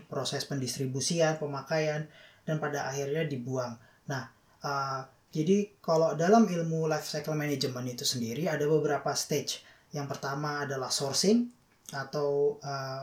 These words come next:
me-, bagaimana mendapatkan raw material, lalu manufacturing di mana dia membuat atau memproduksi sebuah barang dari raw material menjadi sebuah produk,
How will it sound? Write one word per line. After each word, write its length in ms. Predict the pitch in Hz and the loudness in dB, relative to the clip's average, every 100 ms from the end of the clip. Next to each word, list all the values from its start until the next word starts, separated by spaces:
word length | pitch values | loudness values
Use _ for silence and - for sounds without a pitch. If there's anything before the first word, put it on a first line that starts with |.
| - 147 | -10 -6
me-, 260 | 147 143 135 | -6 -4 -2
bagaimana 400 | 139 139 135 139 | 0 0 -2 -4
mendapatkan 560 | 135 131 143 - 135 | -2 -4 -4 -6 -4
raw 160 | 131 139 | -2 -2
material, 680 | 135 131 139 151 196 208 - - - - | -2 -4 0 4 4 4 0 -18 -20 -10
lalu 240 | 131 131 | -6 -4
manufacturing 800 | 131 131 131 139 - 165 170 170 | -2 -2 -2 -6 0 4 4 4
di 80 | 143 | 0
mana 300 | 135 131 131 | 0 -4 -6
dia 400 | 135 135 131 131 | -6 -4 -4 -6
membuat 560 | 135 135 139 147 160 - | -6 -6 -2 4 4 4
atau 160 | 139 | -4
memproduksi 640 | 135 131 139 143 165 - 143 | -6 -4 -4 -2 -2 -2 -2
sebuah 320 | 139 139 131 | -2 -4 -2
barang 320 | 143 156 151 | 0 2 0
dari 160 | 135 135 | -2 -4
raw 160 | 135 | -4
material 480 | 135 131 139 139 139 | -6 -6 -4 -4 -2
menjadi 320 | 139 131 127 | -4 -4 -6
sebuah 140 | 131 127 | -8 -2
produk, 320 | 147 165 202 | 4 6 6